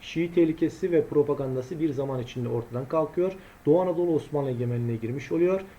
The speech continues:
Kemah, Mardin, Diyarbakır kaleleri alınmış oluyor. Tebriz önemli bir bölgedir bakın, alınmış olunuyor. İstanbul'a gönderilen ilim ve edebiyat adamları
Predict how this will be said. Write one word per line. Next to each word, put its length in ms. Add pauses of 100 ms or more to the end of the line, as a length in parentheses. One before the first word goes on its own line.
(160)
Kemah, 420
Mardin, 420
Diyarbakır 500
kaleleri 380
alınmış 420
oluyor. 260 (320)
Tebriz 760
önemli 360
bir 140
bölgedir 400
bakın, 320
alınmış 440
olunuyor. 460 (420)
İstanbul'a 480
gönderilen 540 (100)
ilim 260
ve 100
edebiyat 360
adamları 520